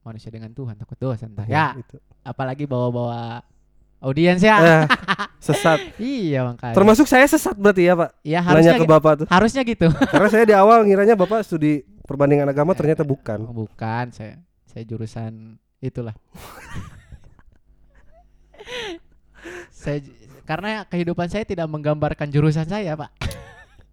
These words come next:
Speaker 1: <laughs>
Speaker 2: Saya lihat itu.
Speaker 1: <laughs>
Speaker 2: Kelihatan itu.
Speaker 1: Ya Allah, ini gerah banget ya, Pak, ya. Ya, podcast itu capek juga ya. <laughs>
Speaker 2: Bingung sih.
Speaker 1: Bingung. Iya, benar,
Speaker 2: Oke,
Speaker 1: benar.
Speaker 2: jadi ngapain?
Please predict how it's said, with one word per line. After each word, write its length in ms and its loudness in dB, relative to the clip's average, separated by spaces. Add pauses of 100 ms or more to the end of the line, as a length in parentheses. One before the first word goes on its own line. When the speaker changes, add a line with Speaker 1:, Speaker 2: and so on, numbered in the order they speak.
Speaker 1:
<laughs> 1000 -20
Speaker 2:
Saya 140 -4
lihat 200 -2
itu. 200 -16 (520)
Speaker 1:
<laughs> 540 -14
Speaker 2:
Kelihatan 440 -6
itu. 100 -18 (580)
Speaker 1:
Ya 140 -14
Allah, 320 -2
ini 140 -10
gerah 240 -6
banget 400 -8
ya, 100 -10
Pak, 140 -12
ya. 120 -10 (120)
Ya, 220 -14 (880)
podcast 360 -6
itu 140 -8
capek 320 -8
juga 340 -4
ya. 120 2 (380)
<laughs> 360 -16
Speaker 2:
Bingung 400 2
sih. 160 -6 (180)
Speaker 1:
Bingung. 720 -12 (440)
Iya, 240 -10
benar, 220 -12
Speaker 2:
Oke, 100 0
Speaker 1:
benar. 120 6
Speaker 2:
jadi 160 6 (200)
ngapain? 440 6